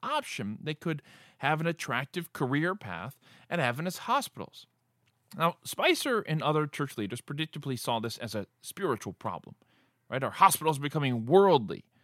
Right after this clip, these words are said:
We're not as spiritually committed or as connected as our pioneers were. And speaking of our pioneers,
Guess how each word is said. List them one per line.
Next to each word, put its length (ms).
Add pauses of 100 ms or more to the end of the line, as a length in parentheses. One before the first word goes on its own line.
(380)
We're 80
not 160
as 80
spiritually 720
committed 540
or 100
as 80
connected 560
as 140
our 80
pioneers 640
were. 180
And 220
speaking 300
of 80
our 100
pioneers, 640